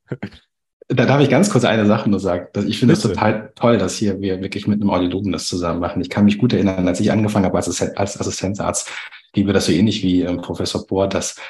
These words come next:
Speaker 1: ähm, das C I was total Faszinierendes war. Und ich habe wirklich gesehen, was für eine unglaubliche Expertise nochmal in die klinische Behandlung auch hineinkommt,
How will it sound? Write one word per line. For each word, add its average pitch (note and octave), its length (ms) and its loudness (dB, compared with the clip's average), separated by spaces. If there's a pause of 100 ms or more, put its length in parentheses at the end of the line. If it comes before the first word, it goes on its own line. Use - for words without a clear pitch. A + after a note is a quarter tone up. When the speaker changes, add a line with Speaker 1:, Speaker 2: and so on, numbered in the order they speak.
(260)
Speaker 1:
ähm, G2+ 240 2
das - 200 -2
C G#2+ 100 2
I A2 100 4
was G2+ 140 2
total G#2 320 0
Faszinierendes F#2+ 680 -2
war. F2 120 2
Und F2 80 0
ich F2 100 -2
habe G2+ 100 -4
wirklich G2+ 240 -4
gesehen, G#2 480 0
was G2+ 160 0
für - 120 -4
eine G2+ 120 0
unglaubliche G#2 480 0
Expertise B2+ 600 0
nochmal F#2 340 -2
in F2+ 80 -2
die F2+ 80 -6
klinische G#2 420 0
Behandlung F2+ 520 -2
auch F2 140 -6
hineinkommt, F#2 580 -2